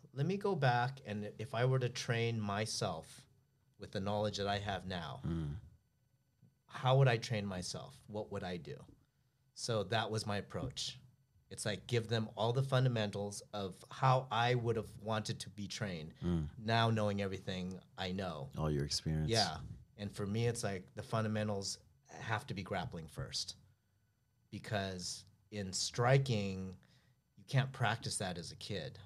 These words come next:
Speaker 1: I mean, you can practice the basics, but you can't jump in the water and actually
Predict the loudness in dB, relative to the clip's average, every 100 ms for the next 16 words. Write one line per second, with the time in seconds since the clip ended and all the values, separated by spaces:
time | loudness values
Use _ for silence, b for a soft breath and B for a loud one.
0 | -10 -4 -4 -4 -6 -4 -4 -4 -8 -8
1 | -2 -2 -2 0 -2 -2 -6 -6 -10 -12
2 | _ _ _ -18 -14 -6 -4 -6 -10 -20
3 | _ _ -4 -2 0 -2 -2 -4 -2 -2
4 | -2 -4 -6 -4 -4 -4 -6 -6